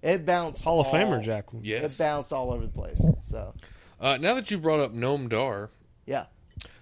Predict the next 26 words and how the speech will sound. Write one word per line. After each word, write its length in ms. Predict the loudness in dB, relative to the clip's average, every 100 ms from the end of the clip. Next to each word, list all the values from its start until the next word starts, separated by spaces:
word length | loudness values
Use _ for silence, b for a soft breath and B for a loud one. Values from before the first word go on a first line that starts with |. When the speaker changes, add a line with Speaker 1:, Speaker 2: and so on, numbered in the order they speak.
| -10
Speaker 3:
uh, 220 | -4 0 0
apparently 400 | 0 0 0 -2
him 380 | -2 -2 -4 -6
and 260 | -4 -4 0
Big 240 | 0 0
Damo, 480 | -2 0 -2 -4 -4
A 140 | -2 -2
K 340 | -4 -4 -4
A 40 | -4
Damien 380 | -2 -2 -2 -4
O'Connor, 460 | -6 -6 -6 -6
who 80 | -6
is 120 | -6
another 260 | -6 -6 -6
Scottish 500 | -8 -8 -4 -4 -4
wrestler, 420 | -6 -6 -6 -6 b b b b b
uh, 200 | -2 -2
are 140 | 0 -4
supposed 440 | -4 -2 -2 -2
to 60 | -4
be 360 | -2 -2 -2 -6 -6
joining 420 | -2 -2 -2 -4
Tommy 460 | -6 -4 -4 -2
End 220 | 0 0 0
and 300 | -2 -2 -2
Moose 460 | -2 0 -2 -2